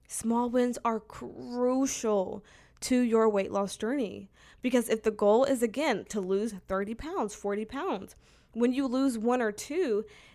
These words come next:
it feels so small compared to the thirty you have your eye on. But if you say, "Okay, I wanna lose a half a pound a week," then when you have a one pound drop,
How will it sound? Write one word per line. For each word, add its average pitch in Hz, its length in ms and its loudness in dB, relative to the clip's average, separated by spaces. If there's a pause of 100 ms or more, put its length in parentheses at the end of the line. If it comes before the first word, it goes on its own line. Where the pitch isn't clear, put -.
(120)
it 254 160 0
feels 285 360 2
so 262 560 -2
small 240 720 -2
compared 220 520 -4
to 220 100 -12
the 202 120 -4
thirty 208 600 0
you 214 160 -2
have 196 240 -2
your 196 240 -4
eye 254 320 -4
on. - 360 -12 (520)
But 208 140 0
if 233 180 6
you 269 80 4
say, 226 240 2
"Okay, 202 480 -2 (640)
I 208 60 -2
wanna 202 200 2
lose 190 260 0
a 202 60 -6
half 185 200 -8
a 185 80 -6
pound 185 260 -6
a 175 40 -4
week," 233 420 -4 (480)
then 240 260 4
when 233 200 4
you 320 160 -2
have 240 260 0
a 208 80 4
one 190 240 -4
pound 190 240 -6
drop, 269 340 -4